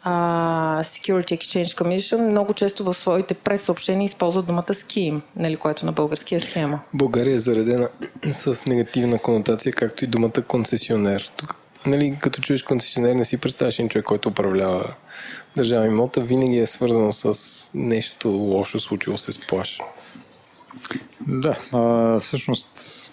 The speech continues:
Speaker 3: думата asset management и управляващ-, управление на активи е защитена от закон термин. А, компания може да го използва само ако има лиценз. Тоест в, а,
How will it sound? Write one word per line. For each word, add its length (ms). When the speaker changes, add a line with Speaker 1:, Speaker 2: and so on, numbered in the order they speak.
Speaker 3:
думата 480
asset 420
management 480
и 40
управляващ-, 640
управление 460
на 120
активи 320
е 40
защитена 400
от 80
закон 340
термин. 540
А, 500
компания 520
може 180
да 60
го 80
използва 360
само 260
ако 140
има 160
лиценз. 460
Тоест 480
в, 200
а, 40